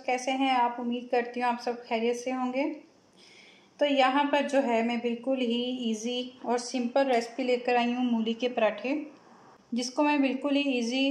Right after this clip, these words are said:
अ, तरीके से बनाऊँगी। हमें जो है आटा भी नहीं गूंदना पड़ेगा और बेलना भी नहीं पड़ेगा। जो आजकल हमारे new comers हैं, beginners हैं cooking में, उनके लिए बहुत ही अच्छा तरीका है।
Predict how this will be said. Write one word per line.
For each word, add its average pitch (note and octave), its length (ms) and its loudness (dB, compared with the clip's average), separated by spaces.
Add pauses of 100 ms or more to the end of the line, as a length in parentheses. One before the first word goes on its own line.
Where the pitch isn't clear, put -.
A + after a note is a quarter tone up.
अ, A#3+ 340 2
तरीके A#3+ 360 -2
से C4+ 140 0
बनाऊँगी। A#3+ 520 0
हमें A#3+ 400 2
जो A#3+ 120 0
है B3 120 2
आटा G#3+ 240 2
भी A#3+ 140 -2
नहीं B3+ 140 -2
गूंदना B3+ 280 0
पड़ेगा A#3+ 500 2
और A3 320 2
बेलना A3+ 360 2
भी B3+ 120 2
नहीं C4+ 120 2
पड़ेगा। A#3 380 0 (800)
जो B3+ 200 0
आजकल A#3+ 440 4
हमारे A#3+ 260 4
new A#3 300 2
comers A#3 380 2
हैं, A#3+ 200 2
beginners A#3 440 0
हैं B3 180 0
cooking B3 360 -2
में, A#3 160 0
उनके A#3 320 0
लिए A#3 240 2 (100)
बहुत A#3 340 0
ही A#3 100 -2
अच्छा A#3 240 0
तरीका A3+ 380 -4
है। B3+ 200 0